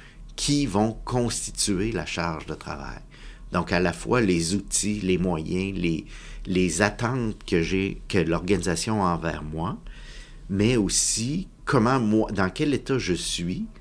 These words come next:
et aussi quelle action je vais déployer. Ben, c'est tout cet élément-là, dans un contexte dynamique, qui va expliquer, euh, essentiellement dans, si je suis dans une situation de surcharge ou non.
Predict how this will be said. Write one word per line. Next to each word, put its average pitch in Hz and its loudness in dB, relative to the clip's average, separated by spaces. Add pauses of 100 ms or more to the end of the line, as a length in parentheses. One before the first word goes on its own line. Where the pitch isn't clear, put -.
(400)
et 120 4
aussi 127 -2 (600)
quelle 147 4
action 127 0
je 87 -6
vais 87 4
déployer. 82 -2 (400)
Ben, 85 0
c'est - 0
tout - -4
cet - -2
élément-là, 92 2 (140)
dans 87 0
un 85 2
contexte 92 -2
dynamique, 90 -2 (120)
qui 123 -4
va 95 4
expliquer, - -4 (580)
euh, 85 2
essentiellement 82 -2 (280)
dans, 78 -2 (340)
si - 2
je 87 4
suis 104 0
dans 82 0
une 80 -6
situation 90 -2
de 90 -2
surcharge - -4
ou 82 -6
non. - -12